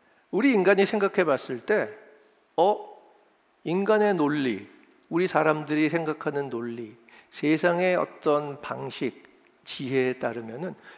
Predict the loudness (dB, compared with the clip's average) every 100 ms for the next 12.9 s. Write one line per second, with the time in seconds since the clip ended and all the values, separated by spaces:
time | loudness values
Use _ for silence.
0 | -8 -2 -2 -2 -4 0 0 4 4 4
1 | -4 -4 -4 -2 -2 -4 -6 -10 -12 -12
2 | -14 -14 -16 -18 _ _ _ _ _ 2
3 | 2 2 0 0 0 0 -2 -4 -6 -6
4 | -6 -8 -8 -10 -12 -18 -20 _ _ _
5 | _ _ _ _ _ _ _ _ _ -8
6 | 0 0 0 -4 -4 -2 -2 -2 -2 -2
7 | -4 -4 -6 -12 -12 -12 -12 -14 -16 -16
8 | -18 -20 -20 -20 -20 -20 _ _ _ _
9 | _ _ _ _ _ _ _ _ _ _
10 | -8 -6 -2 0 2 2 2 -2 0 -4
11 | -4 -12 -20 -20 -20 _ _ _ _ _
12 | -12 -10 -6 -4 -2 -2 -4 -10